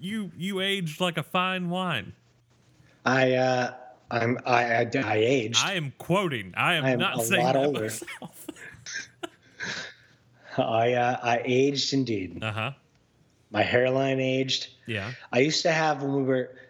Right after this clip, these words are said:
Speaker 2: I told you before, Luke used to joke and say I had a progressing hairline.
Speaker 1: Uh-huh.
Speaker 2: But, uh, it's not anymore.
Speaker 1: But
Speaker 2: Not anymore.
Speaker 1: at least you have a hairline.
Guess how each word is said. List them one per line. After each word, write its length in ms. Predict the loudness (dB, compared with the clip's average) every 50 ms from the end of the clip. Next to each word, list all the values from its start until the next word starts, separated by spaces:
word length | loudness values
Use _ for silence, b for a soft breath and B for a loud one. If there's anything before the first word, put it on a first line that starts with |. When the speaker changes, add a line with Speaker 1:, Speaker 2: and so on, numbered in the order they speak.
| B B B 2
Speaker 2:
I 100 | 2 2
told 320 | 4 4 2 2 4 2
you 60 | 0
before, 440 | -2 -2 -2 2 4 4 4 4 2 0
Luke 340 | 2 2 2 2 2 0
used 220 | 0 0 0 -2 -6
to 80 | -2 0
joke 320 | 2 4 4 2 2 0
and 100 | 0 0
say 220 | 2 2 2 2 0
I 20 |
had 280 | 0 2 0 0 0 0
a 60 | -2
progressing 760 | -2 -2 2 2 2 2 2 2 2 2 4 4 4 2 0
hairline. 500 | 2 2 2 2 4 2 2 0 0 -2 -4 -8
Speaker 1:
Uh-huh. 260 | -8 -8 -8 -8 -8 -10 B B B B B B _ _ _ 2
Speaker 2:
But, 240 | 2 2 4 4
uh, 360 | 2 2 4 2 2 0 -2 -4 -10 -14 -20 -20 _ _
it's 180 | -2 -2 0 2
not 160 | 2 2 2 0
anymore. 460 | 0 2 2 2 2 0 -2 -4 -6 -10 -16 -20 -20 _ _ _ _ _
Speaker 1:
But 160 | -4 -4 -4 -4 _ -4 -2
Speaker 2:
Not 140 | 0 0 2
anymore. 360 | 2 2 2 2 2 0 -2
Speaker 1:
at 140 | -6 -8 -6
least 240 | -6 -6 -6 -4 -4
you 120 | -6 -4
have 180 | -2 -4 -4 -4
a 80 | -6
hairline. 460 | -6 -6 -6 -6 -8 -12 -14 -18 -18